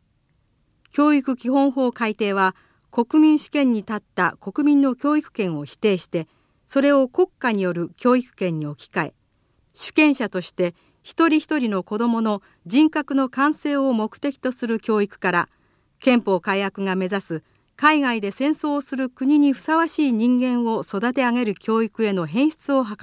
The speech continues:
ろうとするものである。今、全国各地で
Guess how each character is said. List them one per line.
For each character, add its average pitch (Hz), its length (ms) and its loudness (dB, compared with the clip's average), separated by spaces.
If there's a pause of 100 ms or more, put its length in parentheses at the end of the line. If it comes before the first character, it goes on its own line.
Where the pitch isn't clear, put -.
ろ 233 120 -2
う 208 60 -6
と 165 100 -6
す - 180 -12
る 165 80 -6
も 160 140 -4
の 180 100 -4
で 139 140 -8
あ - 80 -14
る。 - 80 -20 (1500)
今、 214 260 4
全 240 200 2
国 190 140 -4
各 - 280 -6
地 - 140 -14
で 160 160 -6